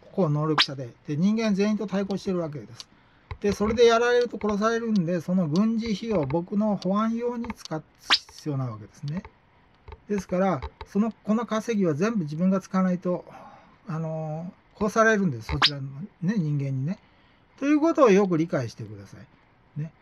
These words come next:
私が多く稼げるって言ったって当たり前なんです。上の生物ですから。知能が全然上です。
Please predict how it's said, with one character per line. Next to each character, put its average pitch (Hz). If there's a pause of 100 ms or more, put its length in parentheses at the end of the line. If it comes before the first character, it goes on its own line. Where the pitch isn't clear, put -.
(340)
私 196
が 233
多 269
く 170
稼 165
げ 185
る 160
っ -
て - (280)
言 123
っ 120
た 131
っ -
て 127
当 143
た 196
り 196
前 180
な 147
ん 123
で 113
す。 -
上 185
の 202
生 185
物 120
で 101
す -
か 101
ら。 101 (600)
知 -
能 208
が 139
全 156
然 165 (140)
上 160
で 160
す。 -